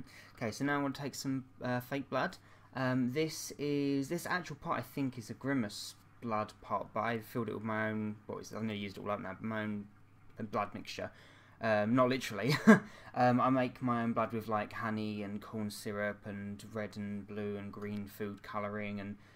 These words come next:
uh, cornflour rather, and yeah, just mixed together and yeah, basically. But you, there's so many different, different recipes for blood. I mean, the reason I do that is because if I ever wanna put blood in the mouth, um, it's edible. So yeah. So I'm just gonna apply a tiny bit of that just to the back of my hand. Mm-hmm.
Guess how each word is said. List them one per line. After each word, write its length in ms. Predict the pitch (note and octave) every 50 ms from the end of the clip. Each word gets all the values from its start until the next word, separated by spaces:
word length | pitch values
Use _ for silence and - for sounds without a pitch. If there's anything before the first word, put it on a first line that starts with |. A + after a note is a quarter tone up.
| - - - - - - - - -
uh, 120 | - G#3+ -
cornflour 500 | - C#3 A#2+ G#2 F#2+ G#2 G2 G2 G2 G2
rather, 300 | G2+ G2+ G2+ G2+ G2+ G2+
and 200 | G#2 G#2+ A#2+ C#3+
yeah, 200 | D#3 C3+ A#2 B2+
just 220 | - B2+ B2 -
mixed 260 | C3+ C3 - - - -
together 320 | - A#2 A2 A2 A2+ A#2+
and 100 | B2 B2+
yeah, 200 | C#3+ D#3 D3+ C#3 B2+ - - - - - - -
basically. 240 | - - B2 B2+ C#3
But 160 | A#2+ A2+ A#2
you, 80 | G#2+ A2+
there's 180 | G#2 B2+ B2 -
so 360 | - - - C#3 B2+ B2 A#2+
many 160 | A#2 A#2 A2+
different, 320 | A2 A2 - - A2+ G#2+
different 200 | A2 G#2 A2 F#2+
recipes 340 | A2 G#2+ - - - F#2+ -
for 80 | - G2
blood. 260 | - G2+ G2+ G2+ G#2
I 20 |
mean, 160 | A2 A2 G#2+ G#2+
the 80 | A2
reason 300 | A#2 B2 B2+ B2 A2+ A#2+
I 80 | A#2 A2+
do 180 | G#2+ A#2 A2+ A2+
that 260 | A2 G#2+ F#2+ F#2+ F#2+ -
is 160 | - A#2 G#2+
because 280 | A2+ - - G#2 G2+ -
if 100 | - A#2
I 80 | A2+
ever 100 | A2 A2+
wanna 140 | A2+ A2+ A2
put 120 | - -
blood 220 | A2+ A#2 A2 G#2+ A2
in 60 | G#2+
the 80 | G#2+ G#2+
mouth, 560 | A2+ G#2 - - A2 B2 - - - - - - - - - - - -
um, 260 | G#2 G2+ G2+ G#2 G#2 -
it's 160 | A2 - - -
edible. 300 | - B2+ - - - - - -
So 140 | - - - - G#2+ - - -
yeah. 120 | D3+ B2 - - - - - - - - - - - - - - - -
So 80 | - - -
I'm 60 | A2 G#2+
just 100 | - -
gonna 140 | A#2+ A2 G#2
apply 160 | - A2+ A2
a 40 | A2
tiny 340 | - - - D3+ C#3+ C#3+ C3
bit 100 | A#2+ A#2+
of 60 | A2
that 160 | A2+ A2+ -
just 140 | - - -
to 60 | B2
the 60 | A#2
back 120 | A2 A2 -
of 40 | -
my 140 | A2 G#2
hand. 420 | G#2 G#2 G2 G2+ G2+ G2+ A2 G#2+ - - - -
Mm-hmm. 460 | - B2+ B2+ C#3+ F3 G3 A3 A#3 A3+